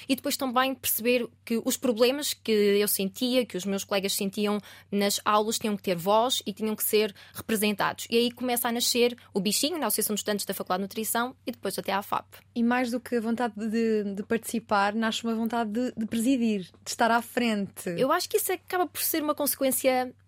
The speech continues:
Speaker 1: natural, eh, da forma como, é muito dependente da forma como tu abraças e te dedicas aos projetos e, portanto, eu estou nos projetos de forma inteira e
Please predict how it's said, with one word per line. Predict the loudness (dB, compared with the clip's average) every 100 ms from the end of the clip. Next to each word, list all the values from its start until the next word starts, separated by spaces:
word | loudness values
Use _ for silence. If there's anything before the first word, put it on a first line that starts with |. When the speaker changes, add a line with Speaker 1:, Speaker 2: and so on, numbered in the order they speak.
| _
Speaker 1:
natural, | 0 0 2 4 6 4 2
eh, | -2
da | -2
forma | 0 0 0
como, | 0 -2 -2 _ -16 -16 -14 -4
é | 0
muito | 0 -2
dependente | -2 -2
da | 0
forma | -2 -2
como | -2 -4
tu | -4 -2 0 -2 -6 -12
abraças | -2 2 4 4 2 -4 -4
e | -4
te | -4 -6
dedicas | -2 -2 0 0 -2 0
aos | -2
projetos | -2 -2 0 0 -2 -12 -10
e, | -12
portanto, | -8 -4
eu |
estou | -2 2 4 2 -4 -8
nos | -6
projetos | -6 0 0 0
de | -6
forma | 0 0 2 0 -2 _ _ _ _
inteira | 0 4 4 6 4 2 -2 -20 -8
e | -2 0 0 -2